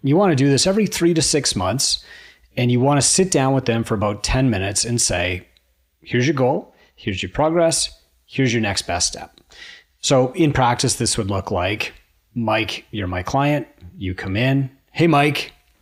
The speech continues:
it's been ninety days since we last chatted. Let's measure your progress." So we get you on the InBody or we do whatever,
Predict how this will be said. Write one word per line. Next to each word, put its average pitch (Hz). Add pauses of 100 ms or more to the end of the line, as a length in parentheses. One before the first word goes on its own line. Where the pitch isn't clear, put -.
(200)
it's 113
been 117
ninety 117
days 110
since 113
we 113
last 98
chatted. 170 (400)
Let's 107
measure 104
your 107
progress." 90
So -
we 87
get 98
you 95
on 90
the 127
InBody 135
or 87
we 87
do 90
whatever, 127